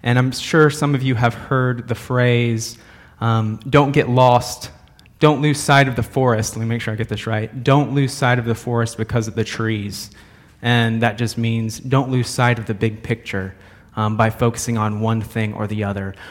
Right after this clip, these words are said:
One thing that's beautiful about the Bible is the story of redemptive history that has actually taken place in space and time is beautiful. Sometimes we lose sight of that. But one thing that is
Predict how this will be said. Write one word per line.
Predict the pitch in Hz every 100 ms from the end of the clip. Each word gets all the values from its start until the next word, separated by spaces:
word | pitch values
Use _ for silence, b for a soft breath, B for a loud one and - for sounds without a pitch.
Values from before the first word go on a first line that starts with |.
| B
One | 143 165
thing | 156 139
that's | 127
beautiful | 135 139 139 123
about | 120 117
the | 107
Bible | 110 117 110 107 -
is | 123 117 113 113 - B B
the | 131 135 135 131 - - -
story | - - - 147 143 127 120
of | 117 117
redemptive | 113 131 127 113 113
history | 120 123 - 113 110
that | 107
has | 117 107
actually | 113 117 - 113
taken | - 120 113 104
place | - - 120 113 110 -
in | - 110
space | - - 123 117 110
and | 101
time | - 117 113 107 - B B
is | 131 117 107
beautiful. | 107 127 117 - 107
Sometimes | 92 139 127 127 120 120
we |
lose | 113 113 127 117
sight | - 113 113
of | 107
that. | - - - - b b b b b b b b b _ -
But | 123
one | 135 127
thing | 127 117
that | 110
is | 110 107 - -